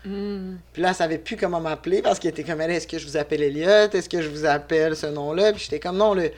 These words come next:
Speaker 2: le plus réc-, le plus récent, Elliot, s'il vous plaît. » Tu sais, c'était,
Speaker 1: Hmm.
Speaker 2: ça devenait un peu, euh,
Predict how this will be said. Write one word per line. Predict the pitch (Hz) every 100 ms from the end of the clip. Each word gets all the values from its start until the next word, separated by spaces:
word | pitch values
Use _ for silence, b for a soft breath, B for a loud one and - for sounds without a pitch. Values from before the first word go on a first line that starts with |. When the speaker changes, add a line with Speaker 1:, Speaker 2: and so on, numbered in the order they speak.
| B B
Speaker 2:
le | 143 156
plus | - 202
réc-, | 165 175 156 - - - - 165
le | 165
plus | 208
récent, | 180 - -
Elliot, | 165 156 156
s'il | 156 147
vous | 135
plaît. » | 151 -
Tu | 226
sais, | 220
c'était, | 196 - B B
Speaker 1:
Hmm. | 208 202
Speaker 2:
ça | 214
devenait | 202 185 254 277
un | 190
peu, | - 208 208 175
euh, | 147